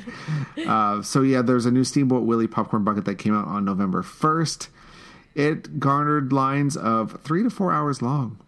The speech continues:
Speaker 1: It's insane, but I've,
Speaker 2: That's
Speaker 1: we've waited that long
Speaker 2: ridiculously
Speaker 1: before.
Speaker 2: long. You have or you haven't?
Speaker 1: I have.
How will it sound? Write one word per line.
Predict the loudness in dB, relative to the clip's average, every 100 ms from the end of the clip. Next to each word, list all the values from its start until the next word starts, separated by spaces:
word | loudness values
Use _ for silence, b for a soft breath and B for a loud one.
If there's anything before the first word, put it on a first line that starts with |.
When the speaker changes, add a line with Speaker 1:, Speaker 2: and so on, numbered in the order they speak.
| _ _ _ _
Speaker 1:
It's | -20 -14
insane, | -12 -12 -14 -14 -12 -12 -12 -12 -10
but | -8
I've, | -6 -4
Speaker 2:
That's | -4 -6 -8
Speaker 1:
we've | -6
waited | -2 -2 -2 -4
that | -6
long | -2 -2
Speaker 2:
ridiculously | -2 -2 -2
Speaker 1:
before. | 0 -2
Speaker 2:
long. | -4 -6 -12 _ -20 -20 -20 _ _ _ -16 -16 -16 _ _ _ _ _ _ _ _ _ -6
You | -2
have | 0 0
or | 0
you | 0
haven't? | 0 -2 -6
Speaker 1:
I | -8
have. | -8 -10 -10 -10